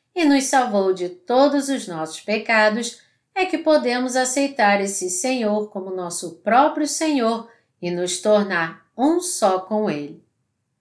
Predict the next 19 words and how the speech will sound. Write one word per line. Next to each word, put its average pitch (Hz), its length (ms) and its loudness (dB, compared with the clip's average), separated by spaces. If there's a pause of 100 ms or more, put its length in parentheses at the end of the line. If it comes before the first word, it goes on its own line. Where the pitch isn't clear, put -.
(540)
Como 185 260 0
nosso 175 380 -2
Senhor 196 480 0
nos 170 240 -6
deu 269 260 6
o 294 60 6
Evangelho 220 680 -2
da 190 140 2
Água 160 260 -2
e 170 60 -8
do 202 120 -2
Espírito, 277 720 0 (300)
nós 330 260 2
nos 311 220 0
tornamos 262 840 0
um 269 300 -2 (220)
com 175 280 2
o - 20 -6
Senhor. 175 680 -4